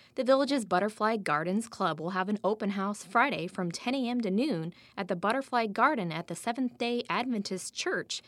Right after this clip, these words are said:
in Lady Lake. That's at two three one Lake Griffin Road, and you can stop by to see the garden and all the beautiful butterflies. And they'll even tell you all about how they help preserve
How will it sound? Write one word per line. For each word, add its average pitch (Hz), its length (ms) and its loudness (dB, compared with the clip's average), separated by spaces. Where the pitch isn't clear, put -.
in 196 160 0
Lady 160 260 0
Lake. 180 420 -2
That's 165 240 -4
at 160 180 -2
two 196 260 -2
three 196 360 0
one 208 420 2
Lake 220 360 -2
Griffin 254 400 0
Road, 190 440 2
and 185 80 2
you 175 80 2
can 165 140 -2
stop 185 300 2
by 202 160 4
to 185 80 -4
see 233 180 -2
the 170 80 0
garden 214 420 4
and 214 240 0
all 247 240 4
the 170 140 -2
beautiful 240 460 -2
butterflies. 170 800 -2
And 185 220 4
they'll 185 160 4
even 233 320 2
tell 185 220 2
you 233 240 2
all 254 240 4
about 269 260 0
how 254 220 2
they 247 160 -2
help 240 220 -2
preserve 220 640 0